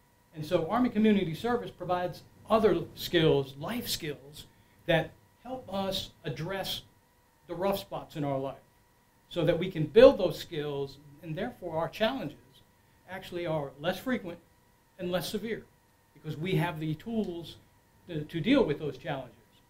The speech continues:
whether they be financial literacy, parenting skills, uh, healthy relationship skills. All those things are available,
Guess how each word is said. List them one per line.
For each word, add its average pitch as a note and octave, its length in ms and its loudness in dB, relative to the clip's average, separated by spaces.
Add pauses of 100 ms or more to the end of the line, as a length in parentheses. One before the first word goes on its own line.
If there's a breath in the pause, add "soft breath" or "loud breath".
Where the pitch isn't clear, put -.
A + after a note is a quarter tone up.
(300)
whether D3+ 200 2
they C#3+ 120 0
be C3+ 140 -10
financial E3 560 -4
literacy, F#3+ 800 4 (400)
parenting G3 400 -6
skills, F3+ 800 -2 (500)
uh, B2+ 220 -16 (540)
healthy F#3+ 240 0
relationship F#3+ 720 4
skills. F#3+ 540 -2 (340)
All F#3+ 160 -4
those F#3+ 200 -6
things F#3 280 -8
are D#3+ 180 -4
available, D3+ 680 -2